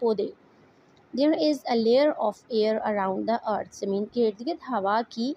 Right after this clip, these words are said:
एक लेयर है या एक तह है। Air is used by plants and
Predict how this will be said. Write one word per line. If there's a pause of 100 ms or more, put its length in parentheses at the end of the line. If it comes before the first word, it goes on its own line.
एक
लेयर
है (540)
या
एक
तह
है। (500)
Air (140)
is
used
by (100)
plants
and